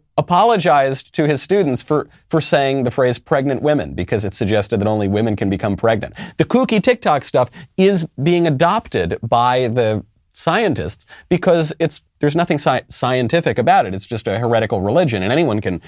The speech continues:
take part in a heretical religion. And these people don't, they don't even know what they don't know. They don't even know <laughs> that they're making philosophical and religious claims when they pretend that it's just all about the natural material world. And we can't question any of that because if we do,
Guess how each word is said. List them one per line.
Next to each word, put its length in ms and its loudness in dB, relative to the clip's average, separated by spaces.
take 180 -2
part 180 0
in 60 -6
a 60 -6
heretical 400 -2
religion. 400 -4
And 80 0
these 100 -2
people 240 0
don't, 320 2
they 80 2
don't 320 2
even 340 2
know 200 4
what 220 0
they 100 2
don't 240 2
know. 240 4
They 80 0
don't 120 4
even 240 2
know 400 4
<laughs> 60 -20
that 140 -2
they're 140 2
making 480 2
philosophical 680 2
and 120 0
religious 340 2
claims 480 -2
when 100 -2
they 120 -2
pretend 420 -4
that 220 -6
it's 160 -12
just 240 -4
all 180 -2
about 300 -6
the 80 -4
natural 400 -2
material 520 -4
world. 380 -8
And 140 -2
we 100 0
can't 260 -4
question 400 -4
any 160 -2
of 60 -6
that 180 -4
because 320 -12
if 220 2
we 220 2
do, 420 4